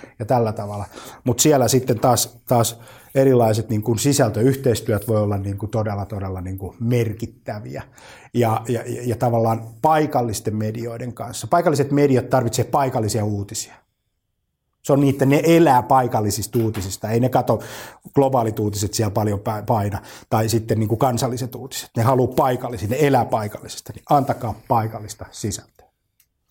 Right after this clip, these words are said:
Kutsukaa ne mukaan, tarjotkaa kahvia, antakaa puikot käteen,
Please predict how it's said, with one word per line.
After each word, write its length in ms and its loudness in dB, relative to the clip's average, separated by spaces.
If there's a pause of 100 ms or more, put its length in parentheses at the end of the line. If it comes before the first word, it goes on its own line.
(420)
Kutsukaa 500 2
ne 100 -4
mukaan, 580 -4
tarjotkaa 600 0
kahvia, 540 -6
antakaa 560 -2
puikot 400 -2
käteen, 360 -14